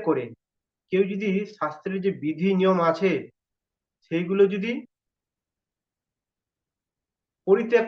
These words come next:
করে, যদি না করে, তাহলে কি স্বাভাবিক, আমরা সকলেই জানি,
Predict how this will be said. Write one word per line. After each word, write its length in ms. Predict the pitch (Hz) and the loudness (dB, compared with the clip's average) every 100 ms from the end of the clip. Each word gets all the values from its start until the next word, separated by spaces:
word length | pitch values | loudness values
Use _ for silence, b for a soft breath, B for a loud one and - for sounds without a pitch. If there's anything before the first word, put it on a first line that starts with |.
| 165 | 0
করে, 180 | 147 110 - _ _ _ _ 151 | -2 -2 -14 _ _ _ _ -10
যদি 200 | 165 180 151 | -4 -2 2
না 100 | 175 202 185 | 4 2 2
করে, 180 | 156 123 147 | 0 0 0
তাহলে 220 | 165 190 | 0 0
কি 140 | 190 214 214 | -2 -8 -6
স্বাভাবিক, 340 | 170 175 190 180 | 0 2 2 2
আমরা 200 | 180 180 175 | 0 -2 -2
সকলেই 300 | 190 202 180 | 2 2 4
জানি, 180 | 160 | 2